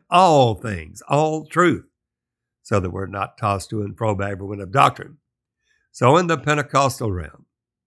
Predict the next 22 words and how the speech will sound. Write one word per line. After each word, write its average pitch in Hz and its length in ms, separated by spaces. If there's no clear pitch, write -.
there 104 480
that 123 160
we've 120 200
been 107 180
on 117 220
for 113 220
over 120 400
two 117 180
thousand 101 480
years, 107 520
since 127 420
the 135 120
book 120 260
of 104 140
Acts 107 300
in 113 140
the 113 100
second 98 420
chapter, 107 600
that 139 280
we 139 180
see 135 640